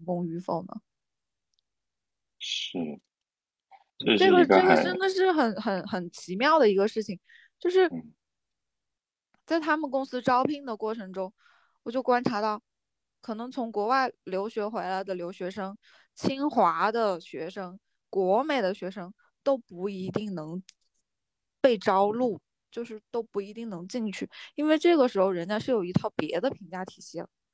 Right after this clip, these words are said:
Speaker 1: 对不对？
Speaker 2: 嗯，
Speaker 1: 我只需要你的技能非常非常的好，
Speaker 2: 对。
Speaker 1: 你的设计非常非常的好，这跟你能考多少分有什么关系呢？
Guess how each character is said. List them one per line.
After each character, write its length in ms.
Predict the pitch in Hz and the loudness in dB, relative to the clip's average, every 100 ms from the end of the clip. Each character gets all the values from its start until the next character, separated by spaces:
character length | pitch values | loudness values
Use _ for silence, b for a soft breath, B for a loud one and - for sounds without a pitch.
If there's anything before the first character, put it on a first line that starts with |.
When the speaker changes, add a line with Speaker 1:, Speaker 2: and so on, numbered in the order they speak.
| _ _ _ | _ _ _
Speaker 1:
对 120 | - | -10
不 60 | 175 | -6
对？ 160 | 156 240 | -6 -4
Speaker 2:
嗯， 280 | 202 190 254 | -4 -2 -2
Speaker 1:
我 100 | 247 | -2
只 460 | 294 - 202 392 233 | -2 -6 0 2 2
需 180 | 254 269 | -2 0
要 320 | 311 302 285 | 4 4 2
你 300 | 262 196 160 | -2 -8 -8
的 160 | 147 139 | -8 -8
技 220 | - 233 | -10 -10
能 200 | 175 165 | -10 -8
非 220 | 214 208 | -4 -2
常 260 | 220 143 196 | -2 -4 -4
非 140 | 180 | -4
常 200 | 202 156 | -4 -6
的 120 | 160 | -8
好， 240 | 185 - - | -4 -4 -4
Speaker 2:
对。 60 | B B - | B B -12
Speaker 1:
你 120 | 180 | -2
的 100 | 175 | 0
设 340 | 208 - 294 262 | 0 2 4 4
计 160 | 208 | 2
非 200 | 208 190 | -2 -2
常 180 | 196 170 | -4 -6
非 160 | 180 175 | -4 -4
常 180 | - - | -4 -10
的 80 | |
好， 160 | 190 - b b - | -8 -10 b b -6
这 120 | 294 | -2
跟 140 | 302 | 2
你 80 | 285 | 2
能 160 | 185 185 | 2 0
考 160 | - | 0
多 140 | 185 202 | 2 4
少 120 | 180 | 4
分 360 | 175 180 185 - | 0 -4 -6 -8
有 220 | - 160 | -8 -6
什 140 | 196 185 | -4 -4
么 140 | 165 | -6
关 340 | 170 180 175 208 | 0 2 2 0
系 220 | - 170 | -4 -8
呢？ 160 | 156 | -10